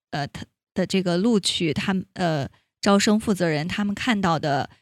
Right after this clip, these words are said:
就是全是高分的学生来竞争我这个专业，所以很难决定说录取哪些学生来进入，呃，专业。呃，这个负责招生的一些业内人士表示说，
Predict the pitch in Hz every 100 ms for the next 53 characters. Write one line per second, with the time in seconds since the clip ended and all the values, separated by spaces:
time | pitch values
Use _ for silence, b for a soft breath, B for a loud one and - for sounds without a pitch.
0 | b - 170 151 - - 180 240 240 -
1 | 240 254 262 262 233 - 139 175 185 170
2 | 151 175 - 240 180 202 202 175 123 185
3 | 180 185 180 180 185 220 254 262 220 175
4 | 185 277 233 214 254 220 B B B B
5 | 233 269 240 - 185 180 196 170 247 269
6 | 185 185 - 196 185 175 175 233 208 190
7 | 185 165 - b b _ - 160 - 208
8 | 208 214 202 156 B B B 190 180 214
9 | 254 233 - 311 254 185 190 247 226 254
10 | 254 254 220 190 196 196 185 175 165 b
11 | - 269 240 208 170 180 - 180 160 123
12 | - 175 214 220